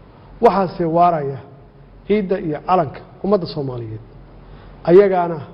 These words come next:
mudan, mudnaan kale waxyaabaha kale ee aanu isku hayno. Waxaan garawsannay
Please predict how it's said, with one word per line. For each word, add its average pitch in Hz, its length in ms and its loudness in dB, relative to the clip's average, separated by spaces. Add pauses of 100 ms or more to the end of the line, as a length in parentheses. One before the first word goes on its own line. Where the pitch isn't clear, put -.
mudan, 165 280 -2 (680)
mudnaan 165 380 0
kale 156 240 -4 (1120)
waxyaabaha 156 560 0
kale 147 260 -8 (720)
ee 160 140 -2
aanu 156 360 -2 (160)
isku - 200 -4
hayno. 117 300 -8 (1400)
Waxaan 208 300 6
garawsannay 175 520 -2